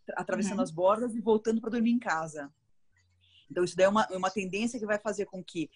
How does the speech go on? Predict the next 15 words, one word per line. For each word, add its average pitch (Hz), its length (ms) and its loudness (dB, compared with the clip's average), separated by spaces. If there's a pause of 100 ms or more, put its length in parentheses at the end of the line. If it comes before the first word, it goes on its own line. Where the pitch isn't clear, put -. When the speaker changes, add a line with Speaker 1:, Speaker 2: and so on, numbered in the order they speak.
(160)
Speaker 1:
a 160 60 -2
alimentação 170 800 0
tenha 196 400 -4
algumas 165 260 -8
características, 185 800 -4
vestuário 180 640 2
tem 180 120 -14
umas 165 140 -12
características, 175 840 -8 (320)
que - 240 -12
carro, 208 440 2
transporte 196 680 -6
tem 180 100 -10
algumas 165 220 -12
características, 190 760 -10